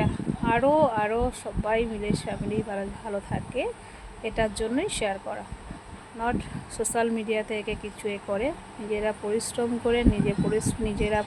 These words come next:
পরিশ্রম সবাই মিলে মিশে সবাই অ্যাডজাস্টমেন্ট করে নিয়ে এইটুকু করা।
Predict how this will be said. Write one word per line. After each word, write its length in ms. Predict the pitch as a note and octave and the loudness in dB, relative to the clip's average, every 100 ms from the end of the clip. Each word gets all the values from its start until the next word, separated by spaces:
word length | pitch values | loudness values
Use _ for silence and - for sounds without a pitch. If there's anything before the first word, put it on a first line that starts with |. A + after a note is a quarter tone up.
| - | 2
পরিশ্রম 440 | G#3+ G#3+ - A3+ A#3 | 2 0 -2 -4 -2
সবাই 340 | C4 B3+ D#4+ E4+ | -2 6 8 8
মিলে 260 | B3 G#3+ G#3 - - - - - | 6 2 -2 -4 -10 -10 -12 -4
মিশে 400 | A3+ A3 - C#4 D#4+ - - - - | -2 0 6 6 6 2 -6 -6 -2
সবাই 280 | A3 A3 A#3 | 0 6 6
অ্যাডজাস্টমেন্ট 680 | A3 G#3+ G#3 - - G#3+ G#3 - | 6 2 -8 -10 -4 -4 -4 -4
করে 220 | G#3 G#3+ | -4 -2
নিয়ে 280 | A#3 D#4 G4 - - | 0 2 0 -6 -10
এইটুকু 500 | G#3+ G3 G#3 - B3+ - - - - - - | -8 -4 -6 -2 -2 -2 -8 -16 -16 -14 -2
করা। 260 | G3+ G3+ | -2 -2